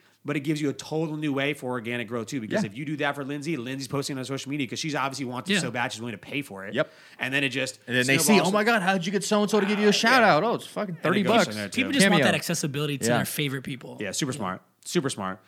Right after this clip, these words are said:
Speaker 1: This new way of, like, OnlyFans, Patreon, Cameo, all those two where creators can just make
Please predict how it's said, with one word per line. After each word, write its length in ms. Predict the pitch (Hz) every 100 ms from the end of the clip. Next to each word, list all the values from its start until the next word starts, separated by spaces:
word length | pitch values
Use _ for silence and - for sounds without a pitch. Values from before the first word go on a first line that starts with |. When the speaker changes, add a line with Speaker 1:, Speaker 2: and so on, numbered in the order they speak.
| _
Speaker 1:
This 180 | 151 165
new 80 | 175
way 160 | 151
of, 80 | 143
like, 160 | 131 -
OnlyFans, 560 | 131 135 123 127 123
Patreon, 560 | 104 123 - 123 117 113
Cameo, 540 | - 113 113 110 107
all 200 | 110 107
those 180 | 107 110
two 120 | -
where 80 | 107
creators 320 | 101 104 107
can 80 | 101
just 180 | 101 98
make 220 | 104 98